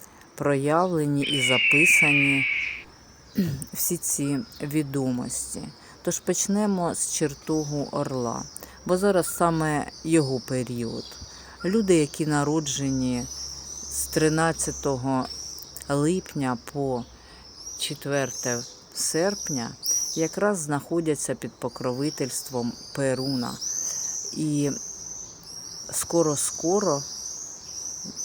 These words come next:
Перунів день, двадцятого липня, коли будуть запалюватися на капищах вогні священного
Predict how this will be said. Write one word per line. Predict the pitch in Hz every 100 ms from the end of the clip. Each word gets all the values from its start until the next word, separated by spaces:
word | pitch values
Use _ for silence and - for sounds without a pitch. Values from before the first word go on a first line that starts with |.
| -
Перунів | 156 147 147 143 131 120
день, | 127 156 196 - -
двадцятого | 127 127 123 143 123 - 123 127
липня, | 135 131 - - - - - - - - -
коли | 147 147 151 151
будуть | 147 139 135
запалюватися | 139 139 - 156 170 143 131 123 127 117 - 117
на | 117 117
капищах | - 139 - 123 - - 117 -
вогні | 123 131 120 135 147 196 - - - - -
священного | - - 147 139 - 196 190 165 143 147